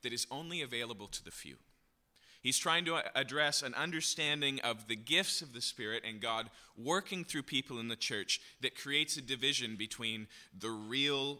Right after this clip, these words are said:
valuable Christians and everyone else. And so whether here he's saying, "Now concerning spiritual matters," or "Now concerning the spiritual ones, the spiritual people," is a little bit hard to tell. But more importantly,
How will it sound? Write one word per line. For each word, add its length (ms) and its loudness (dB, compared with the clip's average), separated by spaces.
valuable 600 2
Christians 720 -4
and 160 -2
everyone 380 -4
else. 400 -8
And 120 4
so 160 10
whether 300 8
here 260 4
he's 200 0
saying, 300 4
"Now 160 2
concerning 540 -2
spiritual 480 -2
matters," 480 0
or 180 2
"Now 180 6
concerning 600 0
the 100 -2
spiritual 540 0
ones, 380 -6
the 100 -12
spiritual 500 -2
people," 460 -4
is 140 -2
a 60 2
little 240 4
bit 160 4
hard 260 4
to 80 -2
tell. 380 2
But 200 -2
more 240 2
importantly, 720 0